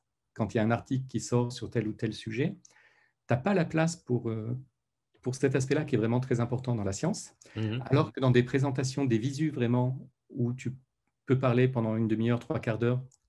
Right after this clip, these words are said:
Speaker 1: et après, c'est ouvert. Des fois, ça arrive, moi, ça m'est arrivé des fois qu'il y ait deux heures, trois heures de discussion après. Voilà, ceux qu'on en marre, ils, ils s'en vont et tout, mais c'est riche et, les, et tu peux vraiment discuter,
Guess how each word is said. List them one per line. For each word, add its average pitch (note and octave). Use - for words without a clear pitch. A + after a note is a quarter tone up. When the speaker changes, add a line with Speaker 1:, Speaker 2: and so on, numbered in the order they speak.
Speaker 1:
et A2+
après, F3+
c'est -
ouvert. C#3
Des A#2
fois, D3
ça C3
arrive, C3
moi, C3
ça C3
m'est A#2
arrivé A2+
des B2
fois C3
qu'il B2
y G2+
ait G2
deux G2+
heures, B2
trois A2+
heures A#2
de A2
discussion G#2+
après. F#3+
Voilà, A2+
ceux -
qu'on F#2
en F#2
marre, G2+
ils, F#2
ils -
s'en F2
vont D3
et A#2+
tout, F3
mais C3+
c'est B2+
riche G3
et, B2+
les, B2
et C3
tu C3
peux C#3
vraiment E3
discuter, E3